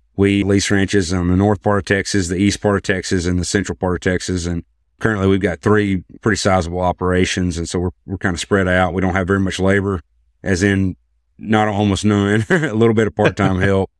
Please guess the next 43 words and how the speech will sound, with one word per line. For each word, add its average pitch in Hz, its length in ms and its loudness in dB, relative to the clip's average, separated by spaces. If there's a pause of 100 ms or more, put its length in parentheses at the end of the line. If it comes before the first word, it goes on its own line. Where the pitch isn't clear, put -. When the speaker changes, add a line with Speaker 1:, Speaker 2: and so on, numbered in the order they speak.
(280)
Speaker 1:
And, 98 180 -4
and 95 120 -2
we 92 100 0
hire 95 160 -2
some 87 160 -8
day, 87 260 -2
day 90 240 -2
help 90 160 -2
when 85 120 -10
we 80 60 -6
need 92 220 0
it. 87 120 -2
And 90 140 -10
so 85 300 -4 (320)
we're 95 120 2
busy, 98 540 2
but, 85 380 -2
uh, 85 120 -2
we're 87 120 -2
blessed. 92 440 0
We 98 80 0
are 90 140 0
very 95 380 0
much 90 180 -4
blessed 90 240 -2
with 76 100 -14
good 90 160 0
landowner 87 460 -2
partners 87 600 -4
that 90 220 0
I 87 100 0
think 90 200 0
are 85 100 -2
key 95 300 2
in 90 80 0
this 87 160 -4
business. 85 500 -2
And 87 320 -4
we're 87 120 0
very 87 200 0
much 82 220 -8
blessed 85 320 -6
with 82 200 -6